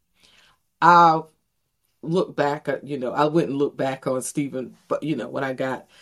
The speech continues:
when we talked about it, I went back and looked at, um, his body, some of his, his work, Stephen Foster. And, um,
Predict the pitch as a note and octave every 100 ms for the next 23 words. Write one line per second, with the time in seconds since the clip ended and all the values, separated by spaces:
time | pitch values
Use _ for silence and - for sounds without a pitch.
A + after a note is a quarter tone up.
0 | - _ - D3+ D3+ F3+ - F#3 D#3+ -
1 | B2 A#2 C3 C#3+ C#3 - B2 C#3+ C#3+ -
2 | A#2+ B2+ - A#2+ - B2 A#2 E3 _ -
3 | - - _ _ _ _ - F3+ - D3+
4 | C#3+ C#3+ C#3+ - C#3 C3+ C#3+ C3 _ -
5 | D3+ C#3+ C#3+ G#2 - - _ _ - -
6 | C3+ A#2 - F#2 E2+ - _ _ - D3
7 | C#3 C3+ C#3 - C#3+ C3+ C3+ C3+